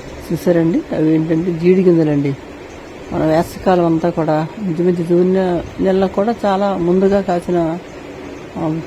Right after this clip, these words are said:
చెట్లు ముందైపోతే వెనక్కి కాసిన కా-, కాపులో జీడి గింజలు దొరుకుతాయండి. ఇంకా ఉంటాయి, వాటిని మనం ఉపయోగించుకోవచ్చు. చూసారండి, పచ్చి జీడి గింజలు అవి.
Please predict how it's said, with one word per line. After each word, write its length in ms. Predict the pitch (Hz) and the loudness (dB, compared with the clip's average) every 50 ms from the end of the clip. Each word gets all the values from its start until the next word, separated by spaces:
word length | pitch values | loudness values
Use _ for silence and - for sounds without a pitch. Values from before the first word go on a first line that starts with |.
| - | 0
చెట్లు 200 | 196 190 - 202 | 0 0 2 2
ముందైపోతే 580 | 185 185 185 185 190 196 185 180 190 190 - 196 | 4 6 6 6 6 4 4 2 0 2 2 2
వెనక్కి 300 | 190 190 190 196 190 - | 4 4 2 0 2 2
కాసిన 300 | 202 202 202 - 196 196 | 2 2 2 2 -2 -2
కా-, 480 | 185 - 196 190 190 185 190 - - - | -2 -2 0 0 0 -2 -4 -6 -4 -2
కాపులో 680 | 165 175 175 190 196 196 190 196 220 262 269 233 175 160 | -2 -2 -2 0 0 0 0 0 0 -2 -2 -2 0 2
జీడి 160 | 185 185 185 185 | 4 6 6 6
గింజలు 240 | 196 190 190 185 | 6 4 2 2
దొరుకుతాయండి. 640 | 175 175 170 175 180 170 196 180 160 143 135 147 143 - - - - - - - - - - - - 196 | 2 4 4 4 4 4 2 2 2 2 0 -2 -4 -6 -12 -16 -18 -18 -16 -16 -16 -16 -16 -4 -2 0
ఇంకా 200 | 185 - 214 208 | 2 4 4 4
ఉంటాయి, 340 | 196 180 165 165 170 147 - - | 4 4 2 2 0 -2 -2 -4
వాటిని 300 | 147 165 165 165 165 160 | -2 -2 0 2 2 2
మనం 400 | 160 160 160 156 156 156 156 160 - - - - - - - - - | 2 2 2 2 0 0 -2 -4 -6 -10 -14 -14 -16 -16 -8 -6 -6
ఉపయోగించుకోవచ్చు. 840 | 190 185 208 208 196 185 175 160 - - 165 156 147 143 - - 143 | 0 4 4 6 6 6 4 2 0 0 0 0 0 0 -2 -6 -4
చూసారండి, 600 | - 185 175 - 214 202 196 190 190 214 311 262 | -4 -6 -4 0 2 2 2 2 2 0 -2 -2
పచ్చి 340 | - - 180 - - 190 | -2 -4 -6 -4 -6 2
జీడి 200 | 180 190 175 175 | 4 6 6 6
గింజలు 240 | 170 165 160 156 147 | 4 2 2 0 0
అవి. 240 | 147 143 143 143 | 0 0 -2 -4